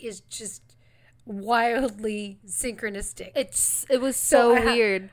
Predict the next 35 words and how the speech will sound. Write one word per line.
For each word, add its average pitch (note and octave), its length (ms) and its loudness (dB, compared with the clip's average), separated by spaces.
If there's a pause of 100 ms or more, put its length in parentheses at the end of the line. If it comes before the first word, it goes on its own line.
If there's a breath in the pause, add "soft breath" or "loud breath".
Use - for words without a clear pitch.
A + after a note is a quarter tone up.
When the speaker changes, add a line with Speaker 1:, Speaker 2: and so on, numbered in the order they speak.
Speaker 1:
I B3+ 80 0
have C4+ 220 -2
to B3 80 -12
share A#3 320 -6
this. - 200 -16
So A#3 140 -12
can A3+ 180 -12
I G#3+ 120 -6
share G#3+ 260 -4
this? C4+ 340 -2 (300 loud breath)
So - 180 -4
this C4 280 -4
is E4 160 -4
from, G#3+ 680 -2 (160)
um, G3 520 -2
Spirit A#3+ 520 -4
Daughter G3 340 -2
on G3 120 -4
Instagram, G3 600 -6
and G3+ 240 -6
I G#3 60 -2
really, A#3 640 -4 (480 loud breath)
we, B3 180 0
when A3+ 300 -2
we A3+ 180 0
were G#3 220 -6
looking A#3+ 400 -4
at G3+ 160 -8
and G#3 180 -12
preparing G#3+ 540 4
for G3+ 340 -8
today's, G3+ 840 -8 (500 loud breath)
um, F#3+ 560 -4 (760)
today's A#3 360 0
podcast, B3 720 2